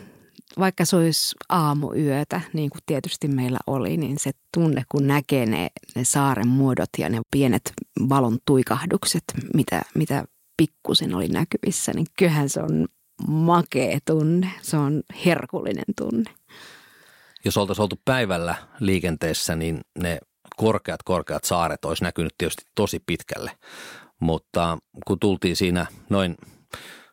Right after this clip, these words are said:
Speaker 2: kolmen aikaan yöllä, tultiin sit siihen rannan niin lähelle,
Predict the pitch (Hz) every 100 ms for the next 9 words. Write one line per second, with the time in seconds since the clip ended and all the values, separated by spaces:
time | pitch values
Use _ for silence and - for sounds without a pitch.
0 | _ _ - 90 90 107 113 113 117 113
1 | - - - 107 101 95 90 - 101 92
2 | 92 85 95 - 90 85 98 - - -
3 | - _ - 107 104 90 87 - - _
4 | _ _ _ _ - 110 135 131 113 -
5 | - 104 101 98 87 87